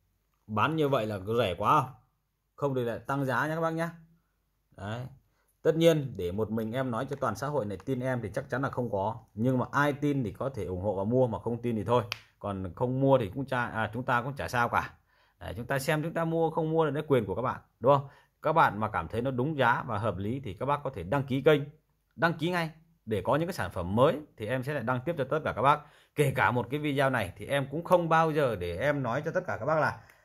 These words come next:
em sẽ quay hết được tất cả các sản phẩm. Nên là chúng ta chỉ làm vài, một cái video thì chỉ được vài cái sản phẩm thôi. Nên là anh em cứ đăng ký kênh đi thì không thừa đâu.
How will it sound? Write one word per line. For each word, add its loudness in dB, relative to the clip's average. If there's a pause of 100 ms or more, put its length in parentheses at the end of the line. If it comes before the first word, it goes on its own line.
(180)
em -2
sẽ 0
quay 4
hết 4
được 0
tất -2
cả 0
các -8
sản -6
phẩm. -4 (580)
Nên 2
là 0
chúng -4
ta 4
chỉ -12
làm 2
vài, 4 (500)
một 0
cái -4
video 4
thì -12
chỉ -14
được -8
vài 2
cái -6
sản -10
phẩm -8
thôi. 6 (240)
Nên 0
là 0 (320)
anh -6
em 0 (160)
cứ 2
đăng 4
ký -4
kênh 6
đi 2
thì 0
không -2
thừa 4
đâu. 4